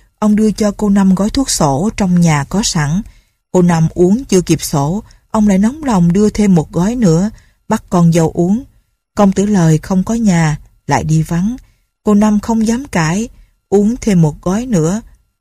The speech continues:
Không ngờ nửa giờ sau thuốc thấm, cô chột bụng xả láng liên tục cả chục lần. Ông Châu Xuyên hết hồn, còn cô, cô sợ quá. Đi riết rồi đi hết nổi. Vừa lúc công tử Lời về thấy vậy,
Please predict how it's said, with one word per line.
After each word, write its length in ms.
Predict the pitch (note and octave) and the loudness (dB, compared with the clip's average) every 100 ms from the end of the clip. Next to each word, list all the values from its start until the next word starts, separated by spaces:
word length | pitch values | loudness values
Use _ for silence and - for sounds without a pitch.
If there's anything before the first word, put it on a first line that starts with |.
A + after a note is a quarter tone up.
| _ - | _ -4
Không 240 | A3 G3+ | 2 4
ngờ 300 | F3+ E3+ D#3+ | 4 4 4
nửa 200 | D3+ D#3 | 2 2
giờ 220 | G#3 G#3+ D#3+ | 0 2 0
sau 340 | - F#3+ F3+ | 0 -2 -2
thuốc 260 | F3 A#3 - | -2 -4 -4
thấm, 240 | A#3 A#3 D4 _ _ - | -4 -4 -8 _ _ -2
cô 220 | A#3 G#3+ | 2 2
chột 300 | - D#3+ - | 2 -2 2
bụng 240 | E3+ D#3 | 0 2
xả 220 | E3+ D3+ F3 | 0 0 0
láng 280 | G#3 A3+ | -2 -2
liên 260 | C4 G#3+ F#3 | 0 2 2
tục 200 | E3+ D#3 | 0 -2
cả 120 | - G3 | -4 -4
chục 280 | - - | -2 -2
lần. 240 | E3+ D#3+ D3 - _ _ _ | 2 2 0 -6 _ _ _
Ông 180 | - F3 | 0 2
Châu 160 | F3 E3+ | 2 0
Xuyên 320 | - F3+ E3 | 0 2 2
hết 280 | E3+ D4+ - | 0 -4 -2
hồn, 260 | G3 D#3+ D#3 - _ _ _ | 0 0 -2 -10 _ _ _
còn 180 | D#3 D3+ | -4 -4
cô, 260 | - F3 F3 - | -2 -2 -2 -4
cô 180 | E3+ | -4
sợ 280 | E3 - - D3 | -4 -4 -6 -8
quá. 340 | F3+ A3 C#4 D#4 - _ _ _ _ _ _ _ - | -6 -4 -6 -12 -20 _ _ _ _ _ _ _ -2
Đi 220 | F#3 F#3+ | 0 2
riết 320 | D#3 F3+ B3+ | 2 2 0
rồi 380 | - F3 D#3 C#3+ | -2 0 0 0
đi 200 | D3+ E3 | 4 4
hết 280 | D#3+ A#3+ - | 4 0 0
nổi. 400 | E3 G#2+ E3+ A#3+ - _ _ _ _ _ _ - | 0 0 -2 -6 -10 _ _ _ _ _ _ 2
Vừa 160 | F3+ | 4
lúc 180 | F3 B3 | 4 0
công 180 | A#3+ G#3 | 0 0
tử 120 | F#3 | 0
Lời 320 | G#3+ G3 E3+ | 2 2 2
về 220 | D#3 E3 D#3 | 2 0 0
thấy 200 | A3+ C4 | -2 -2
vậy, 280 | E3 D3+ | 0 -2